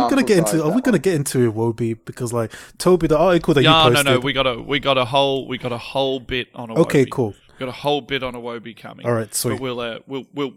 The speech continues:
Speaker 3: we'll ping through. We'll ping through 'cause I think we're gonna cover a lot of Iwobi when we do
Speaker 2: 'Cause this is an
Speaker 3: three,
Speaker 2: incredibly
Speaker 3: two, ones.
Speaker 2: structured podcast.
Speaker 3: It's a very structured <laughs> podcast.
Speaker 2: <laughs>
Speaker 1: Oh,
Speaker 3: Um,
Speaker 1: fuck off.
Speaker 3: we,
Speaker 1: This
Speaker 3: we're
Speaker 1: is fun.
Speaker 3: fucking,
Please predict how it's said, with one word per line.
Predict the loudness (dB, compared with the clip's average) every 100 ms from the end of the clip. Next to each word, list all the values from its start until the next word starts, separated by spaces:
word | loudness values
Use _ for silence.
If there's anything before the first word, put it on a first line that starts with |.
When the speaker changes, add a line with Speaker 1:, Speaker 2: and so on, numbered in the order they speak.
| -10
Speaker 3:
we'll | -8 -6
ping | -6 -8 -8
through. | -14 -14 -14
We'll | -14
ping | -10 -12
through | -10 -14
'cause | -10
I | -8
think | -8 -10
we're | -12
gonna | -10 -8
cover | -8 -6
a | -8
lot | -4 -6
of |
Iwobi | -4 -6 -6 -6 -10
when | -10
we | -12
do | -10 -4
Speaker 2:
'Cause | -4 0
this | -2 -2
is | -4
an | -4
Speaker 3:
three, | -4
Speaker 2:
incredibly | 2 2 2 -4
Speaker 3:
two, |
ones. | -6
Speaker 2:
structured | -4 -4 -4 -10 -12
podcast. | -10 -10 -10 -14 -14 -18 _ _ _ _ _ _ -6
Speaker 3:
It's | 0
a | 0 2 6
very | 8 10 10
structured | 10 6 6 2 0
<laughs> |
podcast. | 4 2 4 4 6 6 4 0 2 2 2 0 0 0 0 2 0 0 -2
Speaker 2:
<laughs> | -4 -4 -8 -8 -10 -10 -10 _ _ -20 -20 -20 -18 -18 -18 -20 -16 -12 -8 0
Speaker 1:
Oh, | 2
Speaker 3:
Um, | 2
Speaker 1:
fuck | 2 2 4
off. | 4
Speaker 3:
we, | 6
Speaker 1:
This | 4
Speaker 3:
we're | 2
Speaker 1:
is | -2
fun. | -2 -2
Speaker 3:
fucking, | -2 -6